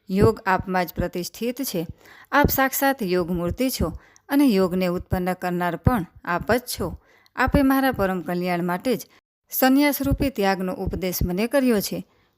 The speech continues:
હે અનંત, વિષયી જીવો જે અનેક કામનાઓમાં ફસાયેલા છે, તેમના માટે આ ત્યાગનું તત્વ સમજવું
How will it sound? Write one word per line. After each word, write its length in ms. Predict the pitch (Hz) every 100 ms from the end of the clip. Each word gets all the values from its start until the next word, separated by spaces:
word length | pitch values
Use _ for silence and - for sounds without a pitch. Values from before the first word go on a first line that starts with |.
| -
હે 140 | 233
અનંત, 420 | 262 202 180 175 180 _ _ -
વિષયી 440 | 190 190 208 202
જીવો 440 | 180 240 226 190 - _
જે 160 | - 285
અનેક 360 | - 269 277 -
કામનાઓમાં 640 | 240 247 254 240 233 240
ફસાયેલા 580 | - 180 185 180 208 262
છે, 280 | - 185 - _ _ _
તેમના 280 | 190 185 185
માટે 300 | 180 170 190
આ 220 | - 170
ત્યાગનું 460 | 170 190 185 185 185
તત્વ 320 | 190 185 208
સમજવું 540 | - 262 262 226 180